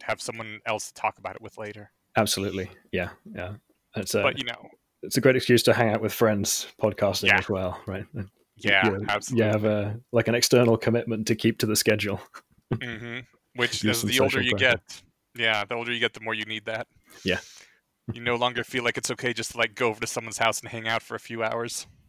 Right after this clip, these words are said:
Speaker 2: Hmm. Yep, everything's gotta be on the clock for something or other.
Speaker 1: Mm-hmm. Like, I could hang out,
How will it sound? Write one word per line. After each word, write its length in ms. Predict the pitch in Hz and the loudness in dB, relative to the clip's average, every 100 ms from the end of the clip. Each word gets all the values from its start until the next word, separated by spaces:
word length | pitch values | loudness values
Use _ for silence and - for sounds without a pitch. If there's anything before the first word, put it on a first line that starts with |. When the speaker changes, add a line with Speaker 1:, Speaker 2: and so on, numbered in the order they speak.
| _ - | _ -4
Speaker 2:
Hmm. 160 | 98 95 - _ _ - | -4 -4 -8 _ _ -8
Yep, 180 | 87 - | -6 -6
everything's 300 | 98 92 95 | -8 -6 -6
gotta 160 | 101 92 | -4 -4
be 80 | 95 | -4
on 80 | 95 | -6
the 80 | |
clock 240 | 95 104 87 | -6 -6 -4
for 80 | 98 | -6
something 240 | 101 95 | -6 -6
or 100 | 92 | -8
other. 160 | 92 95 _ _ _ | -8 -12 _ _ _
Speaker 1:
Mm-hmm. 400 | 131 123 123 127 135 _ _ - - | -12 -10 -10 -14 -16 _ _ -20 -20
Like, 120 | - - | -16 -14
I 60 | |
could 260 | 113 - 160 | -10 -6 -4
hang 180 | 139 104 | -4 -4
out, 200 | 101 | -4